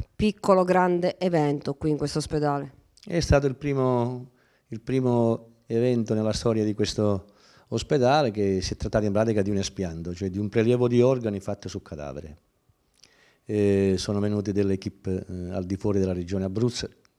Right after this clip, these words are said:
Speaker 2: mm, dal Piemonte e una parte anche dalla regione Abruzzo. Diciamo che i, i reni sono stati,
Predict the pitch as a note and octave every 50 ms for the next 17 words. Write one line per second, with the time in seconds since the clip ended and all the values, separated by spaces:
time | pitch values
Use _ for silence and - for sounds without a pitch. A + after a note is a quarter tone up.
0 | _ _ _ _ _ _ _ - E2 E2 E2+ E2 D#2+ - - D#2+ E2 E2+ - F#2+
1 | - - G#2+ G2+ F#2+ F2+ F2+ F2+ F2+ F2+ C3 C#3+ D#3+ - - - _ _ _ _
2 | _ _ _ _ _ _ _ _ _ _ _ _ - A2 A#2 B2 A#2 A2 A2+ A2+
3 | A2+ G#2+ - A#2+ A#2+ A#2 A2 - - A2+ G#2 G2 G2+ F#2+ G2 F#2 F#2 F#2 F#2 F#2
4 | F#2 E2+ F2 E2 - F#2 E2+ E2 E2+ D2+ D#2 C#2+ C#2 - - - C#2+ - _ _
5 | _ _ _ _ _ _ _ _ _ _ _ _ _ - F2 F2+ A#2 B2 B2+ B2
6 | A2+ A2+ A2 A2+ A#2 A#2+ - - - C3 B2+ B2 C#3 C#3+ C#3+ B2+ A2+ G#2+ G#2+ G#2+
7 | G2+ - A2 G#2+ G#2+ G2 G#2+ G#2+ G#2 G#2 G2 F#2 - -